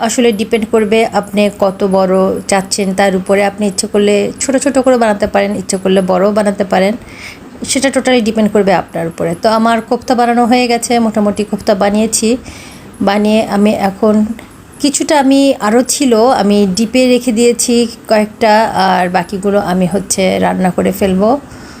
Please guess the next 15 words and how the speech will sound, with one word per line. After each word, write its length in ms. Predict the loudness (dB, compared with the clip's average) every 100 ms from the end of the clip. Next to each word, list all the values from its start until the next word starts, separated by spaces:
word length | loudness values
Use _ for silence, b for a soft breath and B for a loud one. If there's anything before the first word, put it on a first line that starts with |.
| B 0
তো 40 | 2
আমি 100 | 2
এখানটায় 560 | 2 2 2 2 2 0 -2 -8 B B -18 -2
পরিমাণ 360 | 2 4 4 4 2
মতো 220 | 2 2 2 2 -2
পেঁয়াজ 260 | 0 0 0 -4
কুচি 220 | -2 -2 2
দিয়েছি, 340 | 2 2 0 0 0
পেঁয়াজ 220 | 0 0 0 -4
একটু 140 | -4 0 0
বেশি 200 | 0 -2 -2
দিতে 160 | -2 0
হবে। 180 | 2 0 0
তো 40 | -2 0
পেঁয়াজ 260 | 0 0